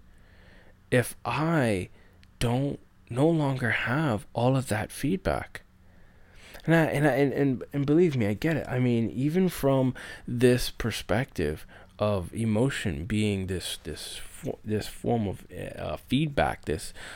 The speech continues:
just more input, um, it can seem a bit scary, right? You, you, "Oh my God, well,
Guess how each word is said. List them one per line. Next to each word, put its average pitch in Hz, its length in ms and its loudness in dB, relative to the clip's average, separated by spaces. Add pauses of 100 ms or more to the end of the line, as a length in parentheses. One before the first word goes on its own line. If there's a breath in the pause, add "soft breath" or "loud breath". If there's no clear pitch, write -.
just - 260 -6
more 101 280 2
input, 117 600 0 (640 loud breath)
um, 113 280 0
it 143 160 -4
can 202 180 -2
seem 214 320 2
a 202 80 6
bit 180 280 4
scary, 151 640 2
right? 120 260 2
You, 160 260 -2
you, 135 280 -6
"Oh 156 160 -8
my 147 200 -4
God, 147 320 -2
well, 120 280 -2